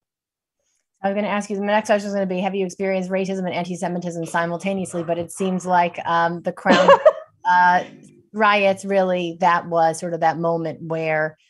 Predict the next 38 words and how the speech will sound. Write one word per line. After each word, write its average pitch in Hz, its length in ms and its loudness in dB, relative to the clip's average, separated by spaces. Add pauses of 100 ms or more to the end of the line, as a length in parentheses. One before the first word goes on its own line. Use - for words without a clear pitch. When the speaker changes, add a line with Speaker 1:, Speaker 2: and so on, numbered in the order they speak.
(240)
Speaker 1:
um, 151 440 -6 (160)
you 165 160 -6
weren't 151 400 -4
sort 156 160 -10
of 147 80 -12
safe 151 400 -8 (100)
or 147 440 -4 (100)
included 151 640 -8 (380)
on 147 180 -8
either 151 280 -10
side, 147 340 -8
sort 147 140 -10
of 147 60 -10
you 151 80 -12
didn't 151 240 -10
even 151 200 -10
know 147 160 -4
where, 147 480 -8
where 160 160 -10
to 160 80 -16
fit 170 100 -10
in. 165 160 -10 (380)
How 214 320 0
many, 202 540 -2
uh, 160 220 -2
Black, 165 540 -2 (480)
uh, 156 200 -8
Crown 160 540 -8
Heights 156 300 -10
Jewish 156 300 -8
families 156 540 -6
were 160 280 -4
there 143 180 -4
at 143 180 -8
the - 80 -16
time? 143 360 -12
Was 147 140 -16
there, 143 360 -8